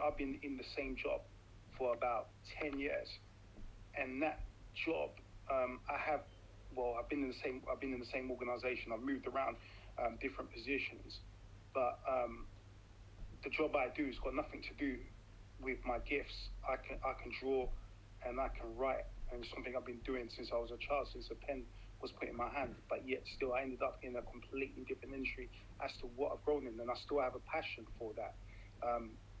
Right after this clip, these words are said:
but I see my job as a means to an end. But, um, where patience comes into play is that I'm still doing the job, and I'm doing it well, because the word tells me that everything I do, I should do it like I'm doing it unto God.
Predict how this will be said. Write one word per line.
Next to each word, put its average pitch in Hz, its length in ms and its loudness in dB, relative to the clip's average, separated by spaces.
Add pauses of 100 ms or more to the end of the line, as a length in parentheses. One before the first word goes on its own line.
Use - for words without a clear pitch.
(140)
but 139 100 4
I 143 160 4
see 151 80 0
my 131 140 4
job 127 240 2
as 117 80 -4
a 120 60 0
means 123 300 0 (280)
to 120 160 0
an 117 180 -2
end. 127 300 2 (640)
But, 120 240 4 (100)
um, 117 360 4 (400)
where 170 160 6
patience - 520 0
comes 139 200 0
into 127 160 -4
play 131 340 2
is 104 100 -8
that 113 240 2
I'm 156 80 0 (200)
still 180 200 4
doing 131 220 0
the 110 80 -6
job, - 240 -2
and 123 100 0
I'm 127 100 2
doing 147 300 2
it 123 160 -4
well, 147 280 6 (480)
because - 420 0 (580)
the 139 80 4
word 143 280 6
tells 131 260 2
me 127 100 0
that 123 100 4
everything 143 340 4
I 127 120 6
do, 135 160 6
I 123 60 6
should - 220 2
do 143 120 6
it 139 100 4
like 131 140 2
I'm 131 100 0
doing 127 160 2
it 127 60 -4
unto - 240 -6
God. 135 200 6